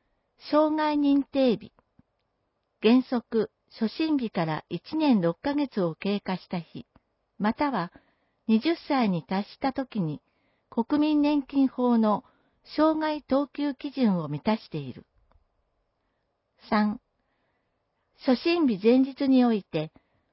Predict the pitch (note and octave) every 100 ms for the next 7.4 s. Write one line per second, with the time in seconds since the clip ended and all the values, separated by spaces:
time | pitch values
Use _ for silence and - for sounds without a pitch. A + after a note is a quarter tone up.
0 | _ A#3 - D#4+ E4+ D4+ B3 G3+ F3+ D#3+
1 | F#3+ C4 D4 C4+ - C4 G#3 E3+ C3+ -
2 | _ _ _ _ _ _ - A#3+ - D#4+
3 | D#4+ A#3 F3 B3+ C#4+ C#4+ D4 C#4+ C#4+ -
4 | C4+ B3+ G3+ E3 D3+ - _ _ _ D4+
5 | D4 A3+ - D4+ D4 D#4 - - C#4 A3
6 | F3 D#3 - - B3+ D4+ D#4 D#4+ D#4 C#4+
7 | B3 - A#3+